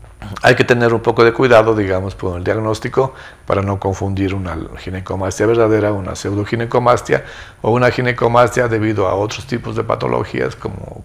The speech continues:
un cáncer o tumores testiculares, etcétera, que podrían hacer que, obviamente, que el tratamiento sea diferente. Peor aún si existe un cáncer de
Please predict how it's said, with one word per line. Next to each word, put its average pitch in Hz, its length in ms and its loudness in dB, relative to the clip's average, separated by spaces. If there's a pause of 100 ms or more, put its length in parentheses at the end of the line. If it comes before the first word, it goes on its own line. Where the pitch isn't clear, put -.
un 117 160 -12
cáncer 101 480 -6
o 104 160 -8
tumores 104 420 -6
testiculares, 120 580 -4
etcétera, 127 420 -2 (480)
que 117 100 0
podrían 120 640 0 (440)
hacer 110 300 -2
que, 98 140 -2 (100)
obviamente, 110 520 -2
que - 80 -8
el - 60 -10
tratamiento 107 440 -6
sea 107 180 -6
diferente. 101 540 -4 (560)
Peor 123 280 8
aún 123 300 8
si - 140 -4
existe 104 420 -4
un 104 80 -8
cáncer 107 420 -2
de 95 240 -4